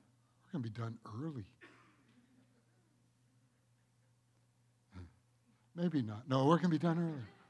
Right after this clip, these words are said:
Here it is. The Lord absolutely loved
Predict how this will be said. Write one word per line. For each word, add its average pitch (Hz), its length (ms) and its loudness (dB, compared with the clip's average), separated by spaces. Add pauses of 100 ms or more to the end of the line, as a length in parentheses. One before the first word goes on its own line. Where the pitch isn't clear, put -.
(2250)
Here 147 160 6
it 139 80 6
is. 113 340 -2 (1120)
The 160 60 -16
Lord 170 580 2 (1900)
absolutely 170 1700 -2 (380)
loved 131 640 2